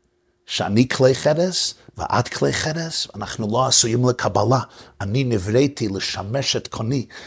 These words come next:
להיות צינור של האין סוף בעולמנו, ולכן סוף סוף אנחנו נשארים תמיד למעלה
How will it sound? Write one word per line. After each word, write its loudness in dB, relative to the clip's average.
להיות 0
צינור 4
של 0
האין -2
סוף 2
בעולמנו, -4
ולכן -4
סוף 0
סוף 0
אנחנו -4
נשארים -2
תמיד -2
למעלה -2